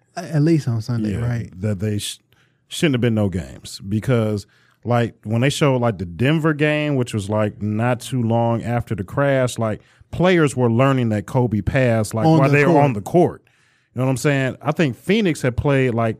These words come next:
Speaker 2: later that day. Like, you know, Tyson Chandler, who played with Kobe, was, like, visibly shook.
Speaker 1: Yes.
Speaker 2: You know, even, let alone, fuck it, fuck the day. Like, maybe just cancel the games for the week,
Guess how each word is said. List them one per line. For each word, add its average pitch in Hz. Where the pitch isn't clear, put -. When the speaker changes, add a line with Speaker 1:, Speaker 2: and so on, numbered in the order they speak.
Speaker 2:
later 127
that 107
day. 165
Like, 185
you 208
know, 147
Tyson 165
Chandler, 165
who 123
played 165
with 127
Kobe, 131
was, 113
like, 117
visibly 113
shook. -
Speaker 1:
Yes. 127
Speaker 2:
You 156
know, 143
even, 180
let 208
alone, 180
fuck 240
it, 131
fuck -
the 127
day. 120
Like, 110
maybe 190
just 131
cancel 135
the 101
games 113
for -
the 90
week, 123